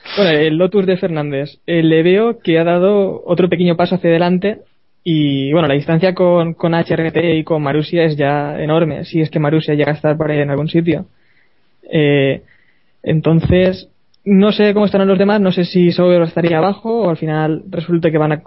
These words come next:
encontrar un poco más de potencial, no sé a qué nivel estará Williams, por lo tanto creo que va a ser, eh, de los últimos equipos, pero muy distanciado ya de, de H R T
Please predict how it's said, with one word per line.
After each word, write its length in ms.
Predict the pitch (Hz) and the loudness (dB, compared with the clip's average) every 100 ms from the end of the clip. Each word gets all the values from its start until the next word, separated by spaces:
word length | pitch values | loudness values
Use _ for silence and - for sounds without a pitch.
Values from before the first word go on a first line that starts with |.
| - | -6
encontrar 420 | 170 156 151 156 | -4 0 0 0
un 80 | 147 | 0
poco 220 | 156 151 | 0 0
más 200 | 147 147 | 0 0
de 200 | 151 147 | 0 0
potencial, 580 | 156 156 156 170 185 208 - _ | 0 0 2 2 2 0 -4 _
no 160 | 175 165 | 0 0
sé 340 | 165 165 160 | 2 2 2
a 60 | 151 | 2
qué 80 | 156 | 0
nivel 180 | 160 | 0
estará 300 | 156 147 143 | 0 -2 -2
Williams, 560 | 147 175 190 214 247 - _ _ _ _ _ _ _ | 2 2 2 0 -6 -18 _ _ _ _ _ _ _
por 120 | 160 | -2
lo 60 | 147 | 0
tanto 440 | 151 165 185 190 - | 0 2 0 0 -2
creo 240 | 165 170 | 0 2
que 80 | 185 | 2
va 100 | 175 | -2
a 60 | |
ser, 420 | 170 180 185 190 - _ _ | 0 0 0 -2 -6 _ _
eh, 720 | - 156 143 131 135 - - _ _ | -2 0 0 -4 -6 -12 -18 _ _
de 480 | - - 170 160 147 | -20 -16 -12 -4 -2
los 160 | 151 | 0
últimos 300 | 185 185 190 | 2 2 0
equipos, 340 | 185 202 202 214 | 0 0 0 -2
pero 160 | 175 147 | -2 0
muy 180 | 156 175 | 0 0
distanciado 520 | 170 165 160 165 160 | -2 -2 -2 0 0
ya 180 | 156 156 | 0 0
de, 400 | 175 160 143 147 _ _ _ _ _ | 0 0 0 -6 _ _ _ _ _
de 100 | 160 | -4
H 160 | 147 160 | 0 0
R 180 | 160 | 0
T 400 | 156 160 156 160 | 0 0 2 -2